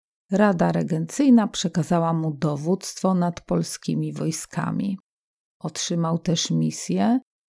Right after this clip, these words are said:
utworzenia rządu narodowego. Dwudziestego drugiego listopada tysiąc dziewięćset osiemnastego roku objął urząd tymczasowego naczelnika państwa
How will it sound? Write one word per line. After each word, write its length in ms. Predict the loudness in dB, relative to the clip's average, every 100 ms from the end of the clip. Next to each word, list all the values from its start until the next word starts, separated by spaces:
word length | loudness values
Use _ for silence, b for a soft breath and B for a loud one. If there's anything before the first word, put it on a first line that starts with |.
| _
utworzenia 840 | -2 -2 -2 -4 -2 0 0 0 -2
rządu 480 | -2 -2 -2 -2 -4
narodowego. 800 | -2 -4 -4 -4 -4 -6 -8 -12 _ _ _ _ _ _ _ _ _ _ _
Dwudziestego 680 | -8 -2 0 -2 -2 -2 0
drugiego 440 | -2 -2 -4 -2 -2
listopada 760 | -2 -4 -8 0 0 2 -2 -4 _
tysiąc 560 | -6 -4 -2 -2 -4 -2
dziewięćset 540 | 0 2 2 -2 -4
osiemnastego 800 | -4 -2 0 0 -2 -8 -6 -4
roku 440 | -2 -4 -2 -4 -4 _ _ _ _ _
objął 540 | 0 4 4 4 0 0
urząd 540 | 0 2 -2 -4 -16 _
tymczasowego 840 | 6 6 6 2 0 -2 0 0 0
naczelnika 800 | 0 -2 0 0 0 -2 -2 -2
państwa 840 | -2 -2 -2 -4 -10 -8 -8